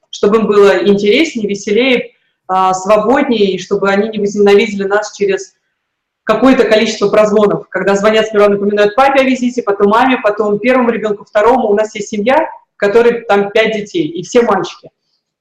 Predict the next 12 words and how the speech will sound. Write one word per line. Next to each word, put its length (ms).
Вот 120
представьте, 380
если 240
бы 180
мы 160
звонили 400
бы 100
каждому 400
по 120
отдельности, 520
дёргали 400
бы 220